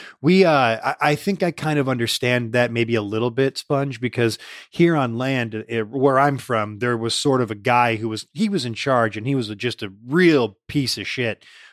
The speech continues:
But occasionally he would say something funny, and you really struggle with that because, you know, you know what's going on is bad, but you like to laugh.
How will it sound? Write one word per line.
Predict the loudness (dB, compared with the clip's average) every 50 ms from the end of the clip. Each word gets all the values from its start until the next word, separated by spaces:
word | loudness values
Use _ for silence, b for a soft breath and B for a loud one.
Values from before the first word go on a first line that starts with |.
| B _ -6
But | -4 -4
occasionally | -4 -4 -4 0 2 4 6 6 4 4 2 2 0 0 0 0 -2
he | -2 -2
would | -2 0 0
say | 0 2 2 2 0
something | 0 0 -2 -2 -2 -4 -8 -6
funny, | 0 0 0 2 0 -2 -4 -6 -6
and | -4 -4 -4 -4 -6 -4
you | -4 -2
really | 0 4 4 4 4 2
struggle | 0 0 2 2 2 2 0 -2
with | -8 -8 _
that | -4 -4 -4 -4
because, | -6 -8 -4 -2 -2 -2 -2 -6 -10 -12 _ _ b b b b b b b b b b b b b b b _ _ -10
you | -10 -6 -2 0 0
know, | 0 0 -2 -4 -8 -12 _ _ _ _ _ _ _ _ _ _ _ _ _
you | -16 -12 -6 -2 0
know | 2 4 4
what's | 4 2 2
going | 2 2 2 4
on | 2 2 0
is | 0 -2
bad, | -2 0 2 2 2 2 0 -2
but | -6
you | -6 -4
like | -4 -4 -4 -4
to | -6 -12
laugh. | -10 -10 -10 -10 -12 -16 -20 _ _